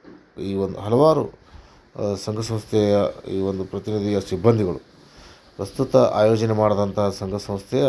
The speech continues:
ಸಿಬ್ಬಂದಿಗಳು ಸಹಿತ ಈ ಒಂದು ಕಾರ್ಯಕ್ರಮದಲ್ಲಿ ಹಾಜರಾಗಿ ವಿಶೇಷ ಚೇತನರಿಗೆ ಸಾಧನ ಸಲಕರಣೆ ಕೊಡಿಸುವಂಥ ಕಾರ್ಯಕ್ರಮ ಇದಾಗಿ-, ಆಗಿರೋದ್ರಿಂದ ಈ ಒಂದು ಕಾರ್ಯಕ್ರಮದಲ್ಲಿ ಹಲವಾರು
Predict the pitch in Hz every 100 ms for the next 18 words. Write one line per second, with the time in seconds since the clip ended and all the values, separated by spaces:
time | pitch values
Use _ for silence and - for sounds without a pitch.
0 | 107 - 90 104 101 101 104 120 147 127
1 | 107 98 92 95 98 95 95 95 95 95
2 | 92 98 98 156 - - - - - _
3 | 107 110 139 143 143 147 143 113 110 123
4 | 110 107 110 120 113 101 98 98 104 101
5 | 98 95 98 - 101 92 104 - - -
6 | - - - _ - 101 95 104 101 95
7 | 98 92 92 85 95 98 95 98 160 147
8 | 98 101 101 98 - 98 95 - 98 104
9 | 139 101 95 98 95 87